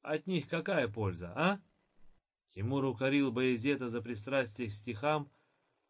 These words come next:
но задумался о доброте его, заподозрив «хитрит». Тогда другой проведчик рассказал. Ходит по народу слух, будто однажды в Бурсе был суд. Кого же судили?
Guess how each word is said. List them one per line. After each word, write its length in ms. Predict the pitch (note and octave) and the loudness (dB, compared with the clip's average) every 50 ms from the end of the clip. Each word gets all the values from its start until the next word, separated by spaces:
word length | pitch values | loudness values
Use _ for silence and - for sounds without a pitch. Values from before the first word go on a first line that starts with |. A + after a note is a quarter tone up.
| _ _ | _ _
но 260 | F2+ F2+ F#2 A2+ B2+ | -14 -8 -6 -6 -4
задумался 680 | B2+ B2+ C#3 C3+ B2+ C#3 D#3 D#3 D3+ D3+ C#3+ C3+ - C#3+ | -2 -2 -2 -2 0 -2 -2 0 0 -2 -2 -2 -4 -6
о 40 | C#3 | -4
доброте 560 | C3+ C#3 C3 C#3+ D3+ D3+ C#3+ - F3 E3 C#3 | -4 -4 -2 0 -2 -2 -2 -2 -4 -2 0
его, 220 | A#2+ G#2+ G2+ G#2 G2+ | 0 2 2 0 0
заподозрив 720 | F#2+ G#2 G#2 G#2 A2+ A2 B2 B2 A#2 A2 A2 G#2+ G#2 G#2 - - - - - - - - - | 0 -2 -2 -4 -4 -2 -2 -2 -2 -2 -2 -4 -4 -6 -10 -14 -14 -12 -10 -10 -10 -12 -14
«хитрит». 580 | - - - G2 F#2 - - F#2 B2+ C#3 E2+ - _ _ _ _ _ _ _ _ _ _ _ _ _ _ _ _ | -14 -12 -12 -12 -12 -12 -10 -8 -8 -8 -10 -12 _ _ _ _ _ _ _ _ _ _ _ _ _ _ _ _
Тогда 420 | - F#2 F#2+ G2 G2 D3 D#3+ D#3+ | -6 -4 -4 0 2 4 4 4
другой 420 | D3 D3+ D3 D3 C3+ D3+ D#3+ D#3+ D#3 | 4 4 2 2 4 4 2 2 2
проведчик 540 | - D3+ D3+ C#3+ D3+ D3 D3 - D3+ C3+ - | 2 0 2 2 2 0 -2 -4 -6 -6 -4
рассказал. 680 | C3+ B2+ - - C#3 C3 A#2 A2+ G#2 F#2 E2+ E2 - - - _ - _ _ _ _ | -6 -6 -6 -4 -4 -4 -2 -2 -4 -4 -4 -8 -14 -20 -20 _ -20 _ _ _ _
Ходит 480 | _ - - C3 C#3+ C#3 C3 C3+ C#3 | _ -4 0 2 2 2 2 -2 -2
по 80 | - C3+ | -4 -4
народу 400 | C3 C3+ C3+ C#3 C#3 B2+ C3 B2 | -2 0 0 0 0 -2 -2 -4
слух, 420 | - - E3 F#3 F#3 D3+ A2+ G#2 | -4 -4 0 2 2 2 2 0
будто 380 | G2+ G#2+ B2 B2 G#2 - C3 B2 | -2 0 -2 -2 -2 -2 -2 -2
однажды 500 | A#2+ A#2 B2+ C#3 C#3 C3 A2 G#2+ B2 B2+ | -2 -2 -2 -4 -2 -2 -2 -2 -2 -2
в 60 | A#2 | -2
Бурсе 400 | A#2+ D3 F3 E3+ B2 G2+ - B2 | -2 -2 -2 -2 -2 -2 -4 -4
был 260 | G#2+ G#2 A#2+ B2 B2 | -2 0 0 0 0
суд. 340 | G#2+ - - F#3+ D#3+ G#2+ G2+ - - - - - - _ _ _ _ _ _ _ _ | -2 -2 -2 -2 -2 -2 -4 -10 -16 -20 -20 -20 -20 _ _ _ _ _ _ _ _
Кого 300 | - D3+ F#3 F#3+ E3 A#2+ | -6 -4 0 2 2 2
же 100 | G#2 G2+ | 2 0
судили? 500 | G2+ A#2+ A#2+ G#2 F#2 E2+ D2+ - - | -2 -2 -4 -6 -6 -10 -12 -14 -20